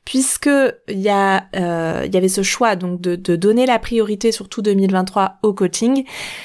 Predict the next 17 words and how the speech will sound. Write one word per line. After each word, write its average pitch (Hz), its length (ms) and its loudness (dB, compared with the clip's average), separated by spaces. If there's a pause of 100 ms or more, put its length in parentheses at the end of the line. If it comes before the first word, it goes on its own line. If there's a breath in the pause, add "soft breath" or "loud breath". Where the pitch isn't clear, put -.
(200 loud breath)
mais 247 280 4
aussi 247 420 0
une 220 200 2
grande 262 340 2
transformation 254 840 0
dans 220 120 2
mon 190 180 4
approche 220 360 0
du 208 120 -6
coaching, 220 580 2
notamment 226 460 4
autour 220 240 0
de 196 120 4
mes 190 180 6
réflexions, 233 800 0 (720 loud breath)
euh, 175 580 0 (140)
poussées - 560 -2